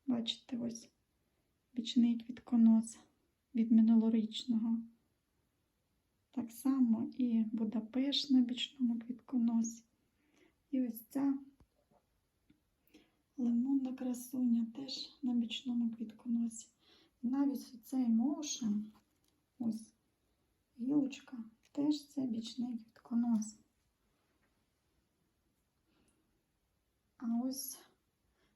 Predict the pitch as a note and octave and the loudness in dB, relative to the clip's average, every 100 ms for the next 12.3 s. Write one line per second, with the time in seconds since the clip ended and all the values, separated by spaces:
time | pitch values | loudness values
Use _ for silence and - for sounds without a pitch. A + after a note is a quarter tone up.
0 | _ - C4+ C4 - A#3 A#3+ C4 A3+ - | _ -6 -4 -4 -6 -6 -4 -4 -4 -6
1 | A#3 A3+ G#3+ B3 - - A3+ A#3 A3+ A#3 | -4 -2 -2 -6 -12 -12 -8 -4 -4 -2
2 | A3+ A3 G#3+ G#3+ - A3+ A3+ G#3+ D4 - | 0 0 0 -2 -4 -6 -6 -6 -10 -12
3 | - A3+ A#3 - - A#3 B3+ C4 - _ | -4 -2 -2 -6 -12 -6 0 -2 -2 _
4 | _ _ _ _ _ _ _ _ - A#3 | _ _ _ _ _ _ _ _ -10 -10
5 | - C4 B3 - - _ _ _ A#3 A#3+ | -2 2 2 -2 -18 _ _ _ 0 0
6 | A3+ A3 - B3 A#3+ A3+ - A3 - A3+ | -4 -8 -2 0 0 -2 -6 -12 -6 -4
7 | A3+ D4 D4 - G#3+ - - - - - | 2 2 2 -4 -10 -10 -20 -20 -20 -20
8 | - _ _ _ _ _ _ _ _ _ | -20 _ _ _ _ _ _ _ _ _
9 | _ _ B3+ G#3+ - A#3 A3+ - - A#3+ | _ _ -6 -6 -8 -12 -12 -14 -20 -20
10 | A3+ _ _ _ _ _ _ _ _ _ | -20 _ _ _ _ _ _ _ _ _
11 | _ _ _ - A#3 C#4 C#4 B3 B3 - | _ _ _ -6 0 4 4 2 -8 -10
12 | - A#3+ A3+ | -10 -6 -4